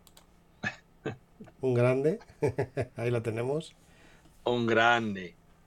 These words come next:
Speaker 2: ahí está. Oye, felicitar a la familia Simeone, a Natalia, por el trabajo que ha hecho con el Alavés y con Sergio Fernández, el director deportivo del Alavés, para que esté allí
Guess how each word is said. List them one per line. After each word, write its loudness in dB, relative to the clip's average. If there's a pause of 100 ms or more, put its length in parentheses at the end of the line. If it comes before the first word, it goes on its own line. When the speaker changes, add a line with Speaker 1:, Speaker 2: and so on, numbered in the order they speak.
(240)
Speaker 2:
ahí -6
está. 2 (140)
Oye, 10
felicitar 6 (640)
a 10
la 10
familia 8
Simeone, 2
a 6
Natalia, 6
por 0
el -4
trabajo 0
que 4
ha 8
hecho 4
con 8
el 8
Alavés 8
y -2
con 2
Sergio 4
Fernández, 4
el 4
director 6
deportivo 4
del 10
Alavés, 8
para 4
que -6
esté 0
allí 6